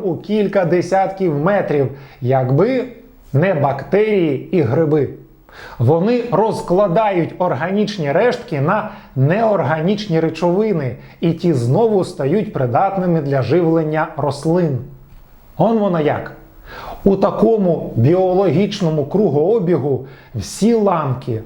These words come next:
рослини, тварини, гриби і бактерії взаємопов'язані. Значний внесок у наукове вчення про біосферу зробив український вчений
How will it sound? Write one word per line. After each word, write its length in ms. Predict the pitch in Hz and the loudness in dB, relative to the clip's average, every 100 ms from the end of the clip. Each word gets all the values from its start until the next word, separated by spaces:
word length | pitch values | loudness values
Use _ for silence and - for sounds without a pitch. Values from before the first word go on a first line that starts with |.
| - | -2
рослини, 580 | 196 202 196 165 123 | 0 0 0 2 0
тварини, 540 | 117 123 165 190 139 131 | -2 0 2 2 2 0
гриби 460 | 117 175 180 175 151 | 2 2 2 2 0
і 80 | - | -2
бактерії 880 | 123 127 - 202 208 180 147 117 - - - - - - - - | 0 -2 0 2 2 2 2 -2 -6 -18 -20 -20 -20 -20 -20 -4
взаємопов'язані. 1400 | 107 101 139 165 160 156 165 139 120 156 135 117 110 98 92 - - - - - - - - - - | 2 4 4 2 0 0 2 2 4 2 2 -2 -4 -6 -8 -16 -20 -20 -20 -20 -20 -20 -18 -6 0
Значний 600 | 117 151 175 - 208 214 | 4 4 2 2 2 2
внесок 640 | 139 165 196 170 156 - - | 2 2 0 0 -2 -4 -4
у 140 | 202 175 | 0 2
наукове 720 | 170 165 160 - 208 165 143 | 2 0 -2 0 2 2 0
вчення 540 | 120 - 208 175 156 | -2 0 0 0 -2
про 220 | 135 156 | -2 -2
біосферу 880 | 143 147 139 131 - - 196 185 143 - - - - | 0 -2 0 -2 -4 0 2 2 -2 -6 -14 -18 -4
зробив 580 | 117 135 143 196 240 214 - - | 0 2 2 2 0 -4 -10 -6
український 800 | - 185 - 170 196 202 143 - | -2 0 2 2 2 0 -2 -4
вчений 540 | 120 - 208 214 190 | -4 -2 0 0 -2